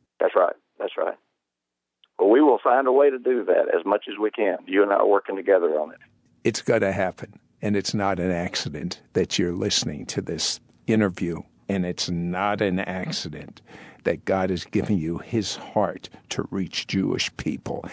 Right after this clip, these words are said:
Speaker 2: And it's not an accident that God has equipped us with the tools. <laughs> I mean, amazing tools. Uh, and, and the more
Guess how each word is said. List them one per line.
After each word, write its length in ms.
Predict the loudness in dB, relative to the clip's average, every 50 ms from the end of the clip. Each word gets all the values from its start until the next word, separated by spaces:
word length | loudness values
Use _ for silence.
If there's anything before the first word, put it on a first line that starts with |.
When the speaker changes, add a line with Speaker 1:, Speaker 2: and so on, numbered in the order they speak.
| -16 -12 -6
Speaker 2:
And 140 | -4 -2 -2
it's 260 | -2 -4 -6 -4 -2
not 300 | -2 -2 0 0 -2 -2
an 140 | -2 -4 -6
accident 640 | -6 -8 -10 -10 -10 -10 -10 -10 -12 -12 -14 -18 -20 _ -20 -18 -8 -6
that 220 | -6 -6 -6 _
God 280 | -2 -2 -2 -2 -2 -4
has 220 | -6 -4 -4 -4
equipped 720 | -6 -6 -4 -2 -2 -2 2 2 2 2 2 -2 -10 -8
us 420 | -8 -8 -8 -6 -4 -2 -2 -4 -4 _ _ _ -20 -20 -20 -16 -4 -2
with 160 | -2 -2 0 0
the 120 | -4 -4
tools. 800 | -2 -2 0 2 4 6 6 4 2 0 -8 -16 -16 -16 -16 -12 -4
<laughs> 60 | -4
I 60 | -2 -2 -2 -4 -6
mean, 120 | -6 -6
amazing 1120 | -6 -8 -8 -6 -6 -4 -2 0 0 0 0 0 0 0 0 0 -2 0 0 0 0 -2 -4
tools. 680 | -8 0 0 4 6 6 6 6 4 0 -2 -14 -18 -18 -18 -18 -18 -14 -4 0
Uh, 220 | 0 0 0 0 0
and, 280 | 2 2 2 2 0 -2 -2
and 240 | -2 0 0 0 0
the 60 | 0 2
more 560 | 2 4 4 6 6 6 4 2 0 -2